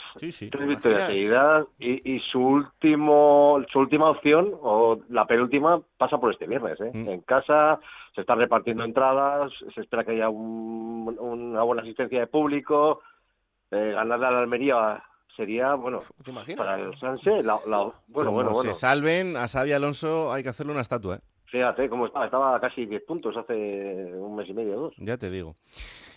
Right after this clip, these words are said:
Speaker 1: Íñigo, un abrazo muy fuerte.
Speaker 2: Gracias a los dos, un abrazo.
Speaker 1: Chao, chao.
Speaker 3: Precisamente por esto que dice Íñigo, yo creo que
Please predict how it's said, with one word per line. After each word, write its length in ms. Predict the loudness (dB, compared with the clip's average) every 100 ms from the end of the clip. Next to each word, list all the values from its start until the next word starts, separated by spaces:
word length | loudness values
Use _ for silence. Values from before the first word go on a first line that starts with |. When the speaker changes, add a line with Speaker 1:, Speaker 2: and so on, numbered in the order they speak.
| -2
Speaker 1:
Íñigo, 420 | 2 4 6 6
un 100 | 6
abrazo 280 | 4 2 0
muy 100 | -4
fuerte. 440 | 0 -2 -2 -10 -12 _ _ _
Speaker 2:
Gracias 260 | -6 -4 -2
a 20 | 0
los 80 | 0
dos, 360 | 2 0 -2
un 60 | -4
abrazo. 160 | -2
Speaker 1:
Chao, 180 | 0 -2
chao. 300 | 2 2 2
Speaker 3:
Precisamente 560 | 0 -4 -6 -4 -2 -2
por 100 | -2
esto 180 | -4 -4
que 100 | -6
dice 240 | -6 -6
Íñigo, 440 | -8 -6 -4 -4 -6
yo 240 | -10 -10 -6
creo 200 | -8 -8
que 640 | -6 -6 -4 -4 -6 -10